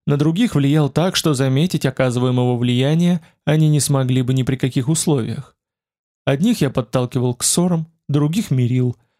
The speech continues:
поскольку они убивали всякого, кто выражал желание присоединиться ко мне, приходилось действовать обходными путями, формируя противостоящие друг другу партии вокруг каких-то других –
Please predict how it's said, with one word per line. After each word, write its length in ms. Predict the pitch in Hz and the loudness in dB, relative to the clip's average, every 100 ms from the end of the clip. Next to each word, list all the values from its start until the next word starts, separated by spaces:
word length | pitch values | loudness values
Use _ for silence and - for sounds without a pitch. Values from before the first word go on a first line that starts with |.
| _ _ _ | _ _ _
поскольку 440 | 131 - 143 135 | -4 0 -2 0
они 200 | 143 143 | 0 0
убивали 460 | 139 127 135 135 131 | 0 0 0 2 0
всякого, 560 | 127 165 156 131 120 123 | 0 0 0 -2 -4 -2
кто 200 | - 123 | -2 0
выражал 420 | 127 127 123 123 | 0 0 0 0
желание 460 | 123 127 127 127 | 0 0 0 0
присоединиться 760 | 117 127 - 131 135 220 208 190 | 0 -2 -2 -2 0 0 0 -2
ко 160 | 190 180 | 0 0
мне, 320 | 175 165 156 _ _ - | 2 0 -2 _ _ -4
приходилось 600 | 147 143 135 151 147 127 | -2 0 0 2 0 0
действовать 420 | 143 131 139 127 | 0 0 -2 -2
обходными 500 | 131 - 131 139 139 | -4 -4 -2 0 -2
путями, 640 | 127 151 - 170 120 - - _ _ _ - | -2 -2 0 -2 -2 -8 -18 _ _ _ -2
формируя 500 | 147 143 135 143 131 | 0 2 2 0 0
противостоящие 920 | 135 131 127 - 127 131 127 - 123 | -2 0 -2 -2 0 0 0 -2 -2
друг 220 | 135 127 | -4 -2
другу 280 | 131 127 127 | -2 -2 -2
партии 420 | 165 165 - 147 | -2 -2 -2 -2
вокруг 380 | 127 127 151 - | -2 -2 -4 -2
каких-то 440 | 139 160 143 143 | -4 -2 -4 -4
других – 540 | 127 160 165 139 - | 0 0 0 -2 -4